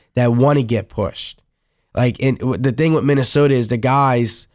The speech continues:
they're con-, Andrew Wiggins is content with his current talent. He's content with averaging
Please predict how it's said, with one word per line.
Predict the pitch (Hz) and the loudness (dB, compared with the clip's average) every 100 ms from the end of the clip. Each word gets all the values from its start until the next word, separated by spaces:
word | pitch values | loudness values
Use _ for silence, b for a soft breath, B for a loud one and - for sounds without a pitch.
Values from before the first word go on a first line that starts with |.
| _ - | _ -2
they're | 135 | 0
con-, | - 131 - | 0 -2 -2
Andrew | 131 156 143 | 0 2 2
Wiggins | 139 143 131 | 2 2 0
is | 123 | -2
content | - 113 - 139 139 117 | -2 -4 -4 -2 0 -2
with | 113 - | -4 -4
his | 110 | -4
current | - 120 113 - | -2 -2 -2 -2
talent. | 123 120 98 - | -2 0 -2 -6
He's | - 117 | -4 -2
content | 123 104 143 143 | -2 0 0 0
with | - | 0
averaging | 139 135 135 120 135 131 | 0 0 0 0 0 0